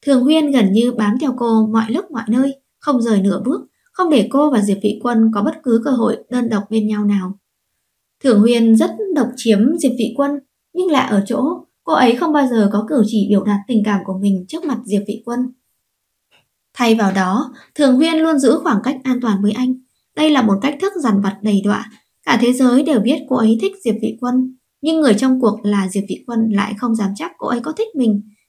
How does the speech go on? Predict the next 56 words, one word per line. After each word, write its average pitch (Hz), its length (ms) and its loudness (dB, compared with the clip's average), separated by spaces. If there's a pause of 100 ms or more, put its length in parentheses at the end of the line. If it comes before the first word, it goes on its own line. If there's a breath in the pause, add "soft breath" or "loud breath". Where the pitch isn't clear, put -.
(120)
nên 226 460 2
cũng 247 180 0
chẳng 254 200 -2
thể 202 200 0
từ 208 180 4
chối. 220 380 -2 (720)
Đã 233 400 0
mấy 226 160 4
lần, 226 280 2 (280)
Diệp 247 200 4
Vị - 160 0
Quân 302 200 0
muốn 262 160 2
giải 254 240 0
thích 349 200 -2
với 262 100 2
Diệp 262 240 0
Dương 247 320 2
về 208 80 2
sự 240 220 -4
tồn 214 220 0
tại 208 240 -2
của 202 140 -4
Thường 196 200 -2
Huyên, 262 200 0 (500)
nhưng 226 200 2
anh 220 200 -2
phát 320 100 -6
hiện 226 260 2
mình 226 200 4
không 320 180 -4
giải 240 220 0
thích 339 200 -8
nổi, 220 180 2 (500 soft breath)
vì 302 80 0
người 277 120 2
ta 339 240 0
chẳng 247 180 2
hề 220 220 6
đi 262 160 2
quá 240 160 -2
giới 285 180 -6
hạn. 269 200 -4 (480)
Nếu 254 140 4
giải 254 260 0
thích, 381 140 -2 (500)
thì 269 280 4
lại 262 160 2
thành 233 220 2
ra 311 140 -2
lạy 254 160 0
ông 240 180 -4
tôi 226 100 -2
ở 208 140 0
bụi 190 180 -2
này. 208 300 0